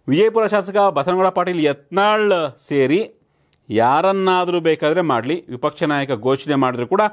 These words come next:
ನಾನು ಸ್ವಾಗತ ಮಾಡ್ತೇನೆ. ವಿಶೇಷ ಅಭ್ಯರ್ಥಿ ಘೋಷಣೆಗೆ ವಿಪಕ್ಷ ನಾಯಕನ ಆಯ್ಕೆ ತಡ ಆಗ್ತಾ ಇದೆ ಅನ್ನೋ ಮಾತನ್ನು ಹೇಳಿದ್ರು. ಪಾಪ ಯತ್ನಾಳ್ ಆದ್ರೂ ಆಗ್ಲಿ ಪರವಾಗಿಲ್ಲ, ಪಕ್ಷ ಹೇಳಿದ್ ಮಾಡ್ತೀನಿ ಅಂತ. ಯತ್ನಾಳ್ಗೂ ಮು-, ನಿರಾಣಿಗೂ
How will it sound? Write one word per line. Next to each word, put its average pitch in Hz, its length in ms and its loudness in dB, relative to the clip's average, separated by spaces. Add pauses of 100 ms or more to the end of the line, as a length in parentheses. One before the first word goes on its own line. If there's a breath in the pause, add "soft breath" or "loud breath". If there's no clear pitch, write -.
(440 soft breath)
ನಾನು 143 320 0
ಸ್ವಾಗತ 101 340 -2
ಮಾಡ್ತೇನೆ. 147 600 -2 (340 soft breath)
ವಿಶೇಷ 190 360 0 (260)
ಅಭ್ಯರ್ಥಿ 170 420 0
ಘೋಷಣೆಗೆ 147 680 -2
ವಿಪಕ್ಷ 190 460 -2 (300)
ನಾಯಕನ 139 460 -2
ಆಯ್ಕೆ 123 460 0
ತಡ 107 240 -2
ಆಗ್ತಾ 147 440 0
ಇದೆ 123 360 2 (460 soft breath)
ಅನ್ನೋ 104 160 -2
ಮಾತನ್ನು 104 340 -2
ಹೇಳಿದ್ರು. 117 320 -2
ಪಾಪ 123 260 -8
ಯತ್ನಾಳ್ 165 480 0
ಆದ್ರೂ 156 240 0
ಆಗ್ಲಿ 139 240 0
ಪರವಾಗಿಲ್ಲ, 127 380 0 (520 soft breath)
ಪಕ್ಷ 151 240 -2
ಹೇಳಿದ್ 170 280 0
ಮಾಡ್ತೀನಿ 131 380 -2
ಅಂತ. 107 120 -4
ಯತ್ನಾಳ್ಗೂ 143 540 0
ಮು-, 123 260 0
ನಿರಾಣಿಗೂ 127 760 0